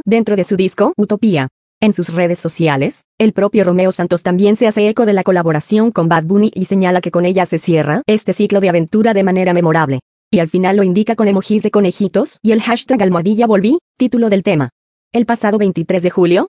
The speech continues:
el cantautor puertorriqueño Tommy Torres lanzó el playlist de Anoche, producido por Bad Bunny. Un día antes, en los premios Juventud dos mil veintiuno,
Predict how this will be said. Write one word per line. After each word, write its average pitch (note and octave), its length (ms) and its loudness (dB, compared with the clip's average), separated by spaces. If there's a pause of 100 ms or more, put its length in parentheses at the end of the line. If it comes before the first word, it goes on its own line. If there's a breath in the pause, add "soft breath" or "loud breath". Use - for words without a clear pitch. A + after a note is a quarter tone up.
(140)
el G#3 140 2
cantautor E3+ 440 0
puertorriqueño F#3 640 -2
Tommy E3+ 240 0
Torres F3 320 -2
lanzó E3+ 480 0
el A3 140 2
playlist G3+ 400 0
de F#3+ 100 -2
Anoche, E3+ 420 0 (220)
producido F#3 420 -2
por F3 160 -2
Bad E3 180 0
Bunny. F3 260 0 (320)
Un G#3 180 2
día B3 220 2
antes, A3 380 -2 (140)
en A3+ 120 2
los G3+ 160 -2
premios G#3 340 0
Juventud G3+ 460 0
dos F3+ 200 0
mil G#3+ 140 2
veintiuno, E3+ 640 0